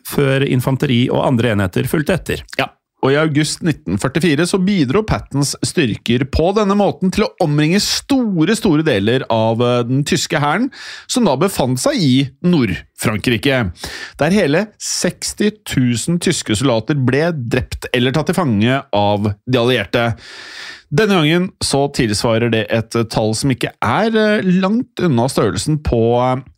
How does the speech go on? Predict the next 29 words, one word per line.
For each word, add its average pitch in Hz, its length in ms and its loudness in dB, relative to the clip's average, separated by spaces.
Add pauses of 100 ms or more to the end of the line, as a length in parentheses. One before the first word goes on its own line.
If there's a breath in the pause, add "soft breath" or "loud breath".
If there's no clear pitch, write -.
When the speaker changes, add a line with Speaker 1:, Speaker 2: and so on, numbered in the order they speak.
(100)
Speaker 2:
Kristiansands 110 840 -2
befolkning. 120 420 0
Altså, 135 380 2
i 117 40 -2
Kristiansand, 139 480 0
etter 151 140 -2
hva 135 80 2
jeg 127 640 0
sjekket - 300 -4
opp, 143 100 -2
så 135 160 0 (160)
er 117 60 0
det 107 160 0 (340)
sekstifire 113 420 -2
tusen 110 520 0
pers, - 480 -2
og 139 260 0
her 120 380 0
var 123 140 0
det 120 80 0
da 101 120 2
snakk 101 240 -4
om 117 160 -2
seksti - 560 -4
tusen 107 500 -2
tyske - 320 -4
soldater 107 380 -2
som 147 120 0
da 104 180 0